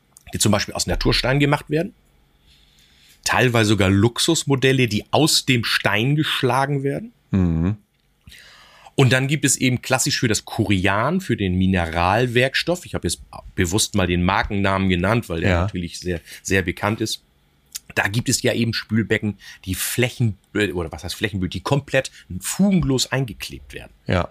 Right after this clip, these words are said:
Speaker 2: aus dem Material
Speaker 1: Was?
Speaker 2: der
Speaker 1: Aus dem
Speaker 2: Arbeitsplatte,
Speaker 1: Material der
Speaker 2: tiefgezogen,
Speaker 1: Arbeitsplatte.
Speaker 2: kann man sagen,
Speaker 1: Ja.
Speaker 2: eingeschweißt, poliert,
Speaker 1: Früher mal
Speaker 2: verfugt.
Speaker 1: ganz modern,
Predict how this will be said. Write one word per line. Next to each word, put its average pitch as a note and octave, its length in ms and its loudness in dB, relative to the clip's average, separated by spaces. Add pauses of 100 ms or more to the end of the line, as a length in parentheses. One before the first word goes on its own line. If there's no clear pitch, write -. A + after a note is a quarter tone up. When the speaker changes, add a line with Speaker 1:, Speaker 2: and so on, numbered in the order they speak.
(120)
Speaker 2:
aus G#2 180 2
dem A2 140 4
Material G2+ 520 4
Speaker 1:
Was? A2+ 60 2
Speaker 2:
der F#2+ 100 2
Speaker 1:
Aus - 20 -4
dem - 60 2
Speaker 2:
Arbeitsplatte, C3 760 4
Speaker 1:
Material A#2 520 4
der - 0 -
Speaker 2:
tiefgezogen, B2 580 2
Speaker 1:
Arbeitsplatte. - 80 -6
Speaker 2:
kann A2 120 4
man G#2+ 160 2
sagen, G#2 420 4
Speaker 1:
Ja. - 60 -2
Speaker 2:
eingeschweißt, G#2+ 1700 2
poliert, A2 800 4
Speaker 1:
Früher - 680 2
mal A#2+ 120 6
Speaker 2:
verfugt. G#2+ 100 0
Speaker 1:
ganz F3+ 340 0
modern, D#3 720 2